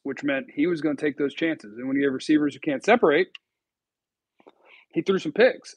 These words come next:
and he still managed to lead the N F L in scoring. That's big. All right, the stars are almost done, which means I need to take my butt to bed.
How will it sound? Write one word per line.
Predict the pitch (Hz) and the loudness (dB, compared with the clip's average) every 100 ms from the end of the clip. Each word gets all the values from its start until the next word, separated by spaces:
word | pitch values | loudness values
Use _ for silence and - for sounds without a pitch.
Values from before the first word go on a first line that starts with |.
| - | -6
and | 156 | -4
he | 151 | -4
still | 165 - - 285 311 269 | -6 -10 -8 0 4 4
managed | 170 120 101 - - - _ _ _ _ _ _ _ | 0 -8 -12 -20 -20 -20 _ _ _ _ _ _ _
to | - 147 | -14 -10
lead | 135 170 226 | -4 -2 -2
the | 208 | -4
N | 208 | -4
F | 202 | -4
L | 208 190 | -4 -4
in | 131 | -6
scoring. | - - - 285 202 - 160 _ _ _ _ _ _ _ _ _ _ _ _ _ _ _ _ _ _ _ _ _ _ _ _ _ _ _ | -14 -18 -6 -4 -4 -8 -18 _ _ _ _ _ _ _ _ _ _ _ _ _ _ _ _ _ _ _ _ _ _ _ _ _ _ _
That's | 185 | -18
big. | - 175 175 131 _ _ _ _ _ _ - | -10 -8 -8 -12 _ _ _ _ _ _ -12
All | |
right, | 147 120 | -10 -10
the | 143 | -4
stars | - 180 160 | 2 4 4
are | |
almost | 160 151 - | 2 0 -2
done, | 139 139 135 _ | -4 -4 -6 _
which | 143 - | -16 -10
means | 135 120 | -10 -6
I | 151 151 160 | -2 0 0
need | 160 139 123 | 0 -4 -6
to | 147 | -8
take | |
my | 139 | -4
butt | 139 135 135 | -2 -2 -4
to | - | -10
bed. | 117 143 151 151 | -2 2 4 2